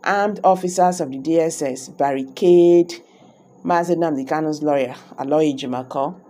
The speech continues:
okay, and others from, uh, having access to Mazi Nnamdi Kanu on a routine visitation amid, uh, discussing his case with him and, uh, uh, asserting his general well-being. It was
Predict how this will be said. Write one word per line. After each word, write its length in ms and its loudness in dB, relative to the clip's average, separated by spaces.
okay, 480 -4
and 420 -10
others 520 -2
from, 520 -4
uh, 220 -8
having 280 0
access 400 -4
to 100 -8
Mazi 300 -4
Nnamdi 360 -4
Kanu 360 -8
on 160 -10
a 120 -6
routine 380 -6
visitation 760 -8
amid, 460 0
uh, 100 0
discussing 640 -4
his 200 -8
case 460 -6
with 260 -10
him 200 -6
and, 280 -4
uh, 340 0
uh, 420 0
asserting 760 -2
his 440 -8
general 600 2
well-being. 560 -4
It 220 -8
was 480 -2